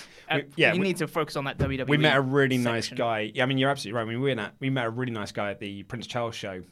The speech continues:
Speaker 2: we
Speaker 1: Mm.
Speaker 2: did, uh, when we did Ready to Rumble, who said, "Why don't you cover more British wrestling?" I was like, "Well, we'd love to."
Speaker 1: Yeah.
Speaker 2: Like, and that, that's kind of part of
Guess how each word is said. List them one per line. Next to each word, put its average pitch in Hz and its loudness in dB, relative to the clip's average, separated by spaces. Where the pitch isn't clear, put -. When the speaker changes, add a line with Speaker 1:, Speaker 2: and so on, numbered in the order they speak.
Speaker 2:
we 117 -6
Speaker 1:
Mm. 151 -6
Speaker 2:
did, 98 -4
uh, 104 -4
when 107 -4
we 104 -8
did 104 -8
Ready 104 -4
to 101 -14
Rumble, 104 -6
who 120 -8
said, 113 -4
"Why 131 -2
don't 117 -4
you 107 -12
cover 110 -8
more 104 -8
British 98 -10
wrestling?" 87 -6
I 87 -16
was 107 -6
like, 117 -2
"Well, 131 -4
we'd 175 -8
love 294 -10
to." - -16
Speaker 1:
Yeah. 175 -2
Speaker 2:
Like, 175 0
and 202 4
that, 208 4
that's 165 2
kind - -2
of 156 -4
part 180 0
of 143 -4